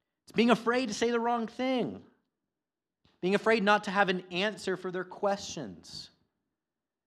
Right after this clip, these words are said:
So Jesus said the Spirit is the Spirit of truth that would remind you of all the things the Lord himself taught you. So let us pray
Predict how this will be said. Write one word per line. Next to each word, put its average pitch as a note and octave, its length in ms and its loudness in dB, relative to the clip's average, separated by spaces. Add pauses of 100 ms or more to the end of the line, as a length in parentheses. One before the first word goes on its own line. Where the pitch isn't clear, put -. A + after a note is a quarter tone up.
(640)
So A#2+ 140 -18
Jesus E3+ 420 -4
said A#2+ 320 -2
the A#2+ 60 -10
Spirit A#2 680 -6 (280)
is G2+ 160 -14
the G#2+ 80 -10
Spirit B2+ 500 -4
of E3+ 100 -4
truth G#2+ 460 -8 (240)
that A2+ 140 -6
would G#2+ 160 -4
remind B2 760 0
you G2+ 320 -6 (180)
of G2 140 -14 (100)
all A#2+ 360 -6
the B2 100 -10
things G2 500 -18
the E2+ 60 -18
Lord G2 400 -8
himself F#2 560 -14 (200)
taught F2 340 -14
you. E2+ 80 -20 (320)
So B2+ 180 -4
let B2+ 240 2
us C3+ 260 0
pray E3 520 0